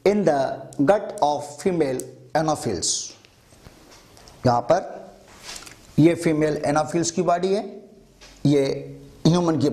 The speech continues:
बॉडी है। तो sporogamy और सेक्सुअल साइकिल जो कंप्लीट हो रहा है वो फीमेल anopheles की ये गट है,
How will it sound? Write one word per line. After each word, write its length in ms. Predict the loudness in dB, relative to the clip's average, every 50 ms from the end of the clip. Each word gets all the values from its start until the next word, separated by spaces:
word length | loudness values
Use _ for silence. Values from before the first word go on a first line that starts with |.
| 0 0
बॉडी 200 | -2 -2 -4 -6
है। 80 | -8 -8 -10 -14 -20 -20 -20 -20 -20 -14 0 4
तो 80 | 4 4 4 2 -4 -8 -10 -12 -12 -14 -16 -18 -20 -20 -18 -4 0 2 2 2
sporogamy 640 | 4 4 4 4 6 4 2 2 0 -2 -2 -2 -4 -6 -8 -12 -8 -2 0
और 140 | 0 0 0
सेक्सुअल 680 | -2 -2 0 0 0 0 0 0 0 0 0 -2 -6 -10 -14 -18 -20 -20 -20 -20 _ _ _ _ _ _ -4 0 2
साइकिल 300 | 2 2 2 0 -2 0
जो 140 | 0 0 0 0 0
कंप्लीट 340 | 0 0 -2 -4 -2 0 0
हो 80 | 0
रहा 120 | 2 2 0
है 460 | 0 0 -2 -4 -10 -14 -20 -20 -8 -4
वो 140 | -2 -2 0 -2 -2 -2
फीमेल 400 | -2 0 0 0 0 -2 -2 -6 -8 -6 -4
anopheles 500 | -2 0 0 0 0 -2 -4 -4 -4 -6 -6
की 200 | -4 -4 -4 -4 -4 -6 -12 -18 -20 -20 _ _ 0 2
ये 180 | 2 4 2
गट 360 | 2 0 0 0 0 0 0 0
है, 100 | 0